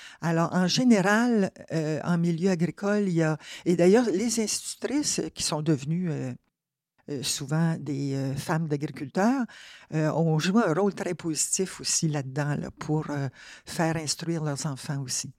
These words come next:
Mais je pense qu'en général, effectivement, euh, euh, tout ce qui est, euh,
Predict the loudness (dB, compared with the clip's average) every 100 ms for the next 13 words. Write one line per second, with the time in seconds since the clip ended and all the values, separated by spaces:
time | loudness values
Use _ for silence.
0 | _ -18 -14 -2 2 2 0 0 0 0
1 | 2 2 2 4 4 2 0 -4 -4 -4
2 | 0 2 2 0 -4 -10 -20 -20 -20 -18
3 | -10 -8 -8 -10 -8 -8 -4 0 0 0
4 | 0 -2